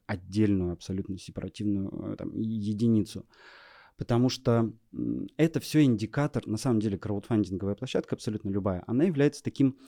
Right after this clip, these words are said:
э, индикатором, э, социальной повестки и экономической,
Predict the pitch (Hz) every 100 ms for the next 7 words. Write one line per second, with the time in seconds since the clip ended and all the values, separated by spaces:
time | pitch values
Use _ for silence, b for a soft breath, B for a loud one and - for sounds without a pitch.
0 | B B - 113 113 117 120 - 127 113
1 | 117 139 131 117 110 104 - 107 104 101
2 | 101 101 - _ _ _ - - 135 175
3 | 175 - 139 135 131 - 120 127 120 110
4 | 110 107 - - - 95